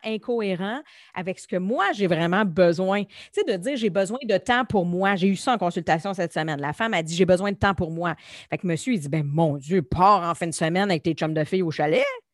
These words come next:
Je te laisse la fin de semaine. » Elle dit, « Tu comprends rien. » Mais il dit, « Qu'est-ce, comment ça, je comprends rien ? » C'est ça, c'est, moi, je comprends jamais rien. Attends un petit peu, là.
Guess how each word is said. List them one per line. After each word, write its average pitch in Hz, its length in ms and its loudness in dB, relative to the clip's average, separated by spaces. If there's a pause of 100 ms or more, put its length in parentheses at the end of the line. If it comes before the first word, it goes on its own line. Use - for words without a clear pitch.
(340)
Je - 100 -20
te - 80 4
laisse 262 260 6
la 233 100 6
fin 233 100 2
de 208 80 -2
semaine. » 214 260 4 (240)
Elle 160 100 -2
dit, « - 80 -10
Tu - 60 -14
comprends 185 300 0
rien. » 165 180 -2 (680)
Mais 151 100 -4
il - 20 -2
dit, « - 80 -20
Qu'est-ce, - 280 -6
comment 220 200 4
ça, - 140 -8
je - 60 -10
comprends 160 300 -4
rien ? » 185 160 -4
C'est 330 100 2
ça, 247 140 2
c'est, - 180 -2
moi, 233 160 2
je - 60 -14
comprends 262 320 0
jamais 233 180 2
rien. 208 220 -2 (960)
Attends 190 200 -6
un 156 40 -4
petit - 140 -10
peu, 170 280 -2
là. 165 340 -6